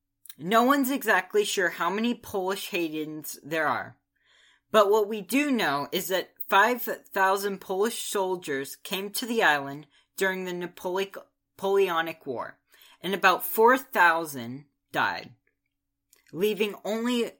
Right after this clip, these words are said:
a thousand of them. These a thousand soldiers flipped from fighting for France to fighting with the Haitians. These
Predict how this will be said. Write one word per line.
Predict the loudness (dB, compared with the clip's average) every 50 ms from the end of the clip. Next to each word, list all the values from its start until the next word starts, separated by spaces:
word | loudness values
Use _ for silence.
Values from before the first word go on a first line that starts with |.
| _
a | -8 -8
thousand | -6 0 4 6 6 6 4 2 0 -4 -4 -4
of | -6 -6 -6 -8
them. | -8 -8 -8 -10 -14 -20 _ _ _ _ _ _ _ _ _ _ _ _ _ _ _ _ _ _ _ _ _ _ _ _ _ _ _
These | -20 -8 -4 -2 0 0 0 -2 -2 -6 _ _ _ _ _ _ _ _ _ _
a | -2 -2
thousand | -2 2 4 6 6 6 6 4 2 0 -4 -6 -8 -8 -8 -10 -12 -12 _
soldiers | -14 -2 0 2 2 2 2 0 -2 -2 -2 -2 -2 -4 -8 -14 _ _ _ _ _ _ _ -10
flipped | -8 0 2 2 2 2 -2 _ _ -14 -14 -14 -14 _ _ _ _ _ _ _ _ _ _ _ _ _ _ _ _ _ _ _ _ _ _ _
from | -12 -6 -2 -2 -2 -2 -2 -6 -10 -10 -12 -16 -20 _ _ _ _ _
fighting | -18 -4 -2 0 0 0 -2 -4 -8 -10 -10 -12 -14 -14 _ _
for | -16 -6 -6 -6 -6
France | -4 -4 -4 -2 -2 -4 -6 -8 -10 -12 -14 -14 _ _ _ _ _ _ _ _ _ _
to | -10
fighting | -10 -4 0 2 2 2 2 -2 -4 -4
with | -4 -6 -6 -4
the | -6 -6
Haitians. | -4 -4 -6 -6 -6 -10 -10 -12 -14 -16 -18 -18 -18 -18 -20 -20 _ _ _ _ _ _ _ _ _ _ _ _ _ _ _ _ _ _ _ _ _ _
These | -6 -4 -2 0 0 -2 -2 -2